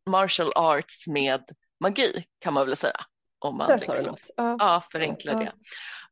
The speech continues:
Speaker 1: Eh, men ja, så den handlar om honom och hans resa i, eh,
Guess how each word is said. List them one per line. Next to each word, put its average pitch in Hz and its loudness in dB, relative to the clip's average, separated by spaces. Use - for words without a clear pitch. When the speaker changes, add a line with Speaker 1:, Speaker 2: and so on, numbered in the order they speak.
Speaker 1:
Eh, 151 2
men 190 -2
ja, 180 4
så - -6
den 190 0
handlar 170 0
om 156 -6
honom 147 -2
och - -8
hans 151 -8
resa 143 -6
i, 135 -8
eh, - -4